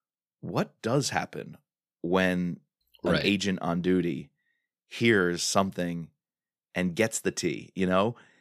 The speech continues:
Speaker 1: Do you spill the tea with friends? And there's clearly re-, people who do have a reputation of being the ones who wanna just gossip. But she's actually doing it for this sys-, this code she has, which says,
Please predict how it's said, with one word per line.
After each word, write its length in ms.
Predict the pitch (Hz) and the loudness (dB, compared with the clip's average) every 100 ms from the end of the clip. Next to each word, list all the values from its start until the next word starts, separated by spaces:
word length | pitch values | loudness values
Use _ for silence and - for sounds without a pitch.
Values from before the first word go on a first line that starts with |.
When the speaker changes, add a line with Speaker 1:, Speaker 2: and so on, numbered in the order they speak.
| _ _ _ | _ _ _
Speaker 1:
Do 140 | 82 98 | -2 2
you 100 | 107 | 2
spill 300 | - 120 120 | 2 2 4
the 100 | 123 | 2
tea 200 | - 120 | 0 2
with 180 | 113 104 | 2 2
friends? 460 | 98 98 139 170 - | 2 2 2 -4 -4
And 200 | 101 104 | -2 0
there's 220 | 104 - | 0 0
clearly 520 | - 131 147 131 107 | -2 0 2 2 2
re-, 140 | 101 - - | 2 -2 -4
people 280 | 120 - 101 | -4 -2 -2
who 100 | 98 | 0
do 180 | 107 104 | 0 0
have 180 | 92 | 0
a 40 | 90 | 0
reputation 680 | 92 87 80 95 107 87 82 | -2 -4 -4 -2 -2 -2 -4
of 200 | 82 80 | -6 -2
being 240 | 92 90 | -2 -2
the 60 | 90 | -4
ones 280 | 87 87 | -6 -6
who 80 | 90 | -6
wanna 280 | 85 85 85 | -6 -6 -6
just 320 | 82 78 - _ | -6 -8 -8 _
gossip. 480 | 69 85 95 73 71 _ _ _ _ _ _ _ _ | -2 0 0 -4 -6 _ _ _ _ _ _ _ _
But 100 | 98 | 2
she's 260 | - 165 151 | 2 2 4
actually 400 | 107 - 104 92 | 4 4 0 2
doing 300 | 95 98 92 | 2 2 0
it 160 | 82 - _ _ _ _ _ | -4 -8 _ _ _ _ _
for 520 | - 95 90 80 80 - | -4 0 2 2 -2 -8
this 220 | 82 87 | -6 -2
sys-, 340 | - - 101 - | 0 0 -2 -4
this 200 | 85 87 | -6 -8
code 340 | - 120 151 - | -2 0 0 -2
she 140 | 95 | -4
has, 300 | 85 85 82 | -2 -2 -4
which 180 | 85 - | -6 -4
says, 300 | 87 85 | -4 -4